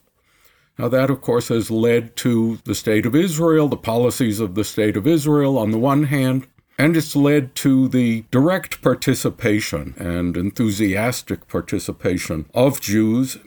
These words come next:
in democratic countries, in the societies of those countries, in the politics of those countries, and the cultures of those countries. So for Jews, it is, don't find yourself isolated, don't find yourself helpless.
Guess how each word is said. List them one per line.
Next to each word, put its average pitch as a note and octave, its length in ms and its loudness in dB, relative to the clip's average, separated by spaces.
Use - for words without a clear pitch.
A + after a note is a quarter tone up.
in A2+ 440 2
democratic B2 680 0
countries, E2+ 640 -6
in D#3 260 4
the D3+ 160 2
societies C#3 1040 0
of B2+ 140 -4
those C3+ 260 0
countries, F2 580 -4
in A#2 300 0
the A#2+ 80 0
politics A2+ 640 -2
of D#2 100 -6
those E2+ 280 -2
countries, E2 440 -6
and G#2 160 0
the A2 60 0
cultures G#2 500 -2
of F#2 140 -2
those F2+ 280 -2
countries. - 500 -6
So F2 200 -2
for G2+ 280 0
Jews, F3+ 540 -2
it D3+ 180 2
is, G#2 460 0
don't G#2 220 0
find B2 280 0
yourself A2 440 -2
isolated, G2 680 0
don't F#2 300 -4
find F2 220 -2
yourself F2 480 -4
helpless. D2+ 580 -6